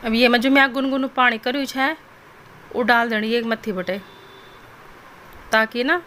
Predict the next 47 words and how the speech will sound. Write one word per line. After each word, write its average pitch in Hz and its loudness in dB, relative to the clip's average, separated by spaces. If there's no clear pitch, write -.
छने 226 -2
जा 247 2
और 214 2
सब 233 -2
दबे 233 4
जितुक 226 -4
जूस 226 -4
चूस 233 -4
सब 240 0
निकल 226 2
जा 285 0
और 233 0
पत्ता 226 0
पत्ता 226 0
बेशक 226 -2
बहर 202 -4
रह 214 0
जाए, 226 -4
पर 220 4
ये 240 2
जो 240 -2
दबे 226 4
च, 220 -6
वो - -4
सब 277 0
गिलास 214 0
में 185 0
आ 185 2
जा 190 -6
म्यार। 185 -6
तो 240 -2
ये 254 0
गुनगुन 277 0
पानी 254 2
यूज़ 240 -6
कर 247 2
में 247 -6
ना, 320 -6
ठंडू 247 -4
पानी, 247 0
ज़्यादा 240 0
ठंडू 220 -8
पानी 220 -2
नहीं 220 -6
यूज़ 214 -6
करना 208 -6
चाहिए। 208 -6